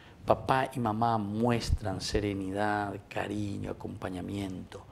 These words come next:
un papá presente, una mamá presente, una mamá entonces y un papá que son felices porque se están juntos y porque se encuentran.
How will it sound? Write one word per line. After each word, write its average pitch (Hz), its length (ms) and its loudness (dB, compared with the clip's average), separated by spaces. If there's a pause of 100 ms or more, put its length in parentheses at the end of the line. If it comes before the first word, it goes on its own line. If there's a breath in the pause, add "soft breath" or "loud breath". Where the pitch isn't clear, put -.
(460 loud breath)
un 113 180 2
papá 110 320 4
presente, 95 880 0
una 107 220 0
mamá 101 320 0
presente, 92 960 -2 (540 loud breath)
una 123 220 8
mamá 110 360 6
entonces 104 600 0
y 101 60 -2
un 101 160 0
papá 107 400 2
que 98 100 2
son 104 380 -2 (320 loud breath)
felices 107 1120 -4 (300 loud breath)
porque 113 280 6
se - 200 -2
están - 480 0
juntos 156 420 0
y 131 60 2
porque 123 260 -2
se 120 120 0
encuentran. - 680 -4